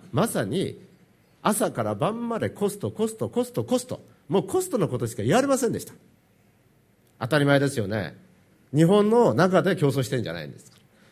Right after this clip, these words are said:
全世界で競争してる。そのコスト、船会社でいうコストっていうのは、どういうコストがあるか。船のコスト。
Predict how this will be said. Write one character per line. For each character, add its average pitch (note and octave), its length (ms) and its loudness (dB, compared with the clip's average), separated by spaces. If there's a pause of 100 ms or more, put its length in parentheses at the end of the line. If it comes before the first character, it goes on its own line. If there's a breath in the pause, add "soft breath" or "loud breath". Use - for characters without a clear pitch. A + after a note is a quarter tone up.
(140 soft breath)
全 B3+ 300 6
世 E3+ 140 0
界 A2+ 180 2
で F2 80 -10
競 F2+ 140 -10
争 D2 180 -12
し - 40 -16
て - 100 -20
る。 - 60 -20 (1040)
そ - 140 2
の A3 120 6
コ A3+ 180 4
ス A#3 60 -4
ト、 C3 320 2 (600)
船 F#3+ 240 2
会 G#3 160 4
社 F#3 100 0
で D3 60 0
い C#3+ 100 2
う D3+ 80 0
コ F#3+ 140 -4
ス F#3+ 40 -14
ト G3 100 -2
っ - 20 -6
て - 140 -8
い - 20 -2
う - 20 -2
の B2+ 120 -2
は、 A2 240 -2 (180)
ど E3 260 0
う D4 40 0
い C#4 40 0
う - 60 -2
コ C3 100 -2
ス - 60 -8
ト A#2 80 -6
が F#2+ 100 -6
あ - 20 -6
る D2+ 80 -14
か。 - 180 -18 (2500 soft breath)
船 G3+ 300 6
の B2+ 120 4
コ A#2 160 -4
ス - 100 -10
ト。 - 180 -14